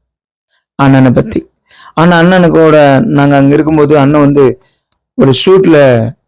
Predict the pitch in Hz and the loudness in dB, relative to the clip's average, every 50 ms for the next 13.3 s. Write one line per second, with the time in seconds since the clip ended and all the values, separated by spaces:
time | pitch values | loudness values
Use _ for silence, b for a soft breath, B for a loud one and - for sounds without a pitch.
0 | _ _ _ _ _ _ _ _ _ _ _ _ _ _ _ _ _ 143 143 151 | _ _ _ _ _ _ _ _ _ _ _ _ _ _ _ _ _ 0 2 2
1 | 156 151 147 143 143 143 135 147 143 131 120 113 160 - _ _ _ _ _ _ | 2 2 2 0 0 0 0 0 0 0 0 -2 -6 -10 _ _ _ _ _ _
2 | _ 143 143 147 143 131 127 123 127 131 - - - - _ _ _ _ _ _ | _ -2 0 0 0 0 0 -2 -2 -4 -6 -8 -8 -12 _ _ _ _ _ _
3 | _ _ _ _ _ _ _ _ _ _ _ _ - 170 190 214 196 180 180 175 | _ _ _ _ _ _ _ _ _ _ _ _ -2 0 2 2 2 2 2 2
4 | 165 170 170 180 180 175 160 160 165 165 185 - - _ _ _ _ _ _ _ | 2 2 0 0 0 0 0 0 0 0 -2 -4 -8 _ _ _ _ _ _ _
5 | _ _ _ _ _ _ - 156 165 180 180 170 170 185 180 160 143 127 113 110 | _ _ _ _ _ _ -4 -2 0 2 2 2 2 2 2 2 0 0 -2 -4
6 | - _ _ _ _ _ _ _ _ _ _ _ _ _ _ - 139 143 160 147 | -10 _ _ _ _ _ _ _ _ _ _ _ _ _ _ -4 -2 -2 0 0
7 | 156 143 131 131 156 151 139 131 120 120 - _ _ _ _ _ _ _ _ _ | 0 0 0 0 2 2 2 2 0 -2 -6 _ _ _ _ _ _ _ _ _
8 | - 151 147 151 156 - 127 127 131 120 - _ _ b b b b b b b | -4 -2 -2 -2 -2 -2 -4 -6 -6 -8 -12 _ _ b b b b b b b
9 | b - 156 151 151 160 190 240 220 190 185 180 180 160 160 165 160 143 135 143 | b -4 -2 -2 0 0 0 0 2 0 2 0 0 0 0 0 0 0 0 -2
10 | 156 - - _ _ _ _ _ _ _ _ _ _ _ _ _ _ _ _ _ | -4 -6 -10 _ _ _ _ _ _ _ _ _ _ _ _ _ _ _ _ _
11 | _ _ _ - 143 139 147 165 156 135 117 110 95 _ _ _ _ _ - 139 | _ _ _ -2 0 2 2 2 2 0 -2 -4 -6 _ _ _ _ _ -2 -2
12 | 127 117 120 - - - - 131 123 131 127 - 202 196 - - _ - - - | -2 -2 -2 -4 -6 -4 -4 -6 -4 -2 -4 -4 -2 -4 -6 -10 _ -10 -10 -6
13 | - 156 - _ - - | -6 -8 -10 _ -20 -20